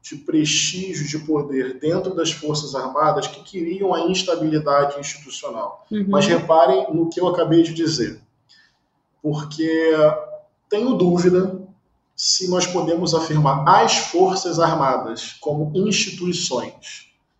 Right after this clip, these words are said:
Speaker 1: As investigações apontam para pessoas de peso,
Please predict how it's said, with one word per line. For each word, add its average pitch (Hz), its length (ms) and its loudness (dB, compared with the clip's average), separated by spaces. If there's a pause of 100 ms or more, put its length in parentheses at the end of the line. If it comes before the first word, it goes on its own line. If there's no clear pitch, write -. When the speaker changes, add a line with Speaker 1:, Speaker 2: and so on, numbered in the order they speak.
(120)
Speaker 1:
As 233 300 4
investigações 165 840 4
apontam 139 800 -2 (300)
para 139 260 4
pessoas 143 580 0
de 165 80 2
peso, 165 720 2